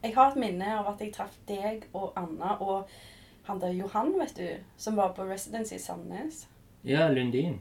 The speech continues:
Speaker 1: Ja, bare på gata. Da var jeg med Siri, tror jeg, og
Speaker 2: Å,
Speaker 1: så
Speaker 2: ja.
Speaker 1: Kan det ha vært første gang, eller var det før?
Speaker 2: Vi, vi møttes en gang før.
Speaker 1: Å, ja. <laughs>
Speaker 2: Ja. Ehm, men, eh, jeg, jeg tror det var liksom til og med et år før. For du,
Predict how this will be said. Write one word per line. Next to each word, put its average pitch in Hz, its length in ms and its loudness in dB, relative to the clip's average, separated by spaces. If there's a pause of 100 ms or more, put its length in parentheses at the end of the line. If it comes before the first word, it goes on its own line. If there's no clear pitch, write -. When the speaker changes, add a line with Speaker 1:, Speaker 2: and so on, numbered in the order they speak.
(160)
Speaker 1:
Ja, 170 340 4 (100)
bare 214 200 6
på 214 140 -2
gata. 196 440 0 (180)
Da 233 60 -2
var 226 160 8
jeg 233 100 2
med 240 100 0
Siri, 170 360 -2
tror 285 260 2
jeg, 208 180 2
og 185 80 4
Speaker 2:
Å, - 20 6
Speaker 1:
så 185 120 8
Speaker 2:
ja. 226 200 6 (920)
Speaker 1:
Kan 240 220 4
det 240 120 6
ha 254 60 4
vært 202 200 0
første 170 240 -6
gang, 269 200 0
eller 254 160 2
var 311 120 0
det 339 80 0
før? - 300 -2 (260)
Speaker 2:
Vi, 135 160 4
vi 147 200 4
møttes 147 280 0
en 151 120 0
gang 139 160 0
før. 123 240 2 (300)
Speaker 1:
Å, 202 80 -4
ja. 175 260 2 (440)
<laughs> - 20 6
Speaker 2:
Ja. 269 280 6 (400)
Ehm, 110 800 6 (420)
men, 120 360 -2
eh, 113 720 0
jeg, 117 200 0
jeg 120 100 -2
tror 117 140 -4
det 110 80 0
var 104 120 2
liksom 101 240 -4
til 101 100 -2
og 101 40 -2
med 98 120 -4
et - 140 -14
år 131 240 0
før. - 220 -10 (380)
For - 120 -10
du, 123 360 0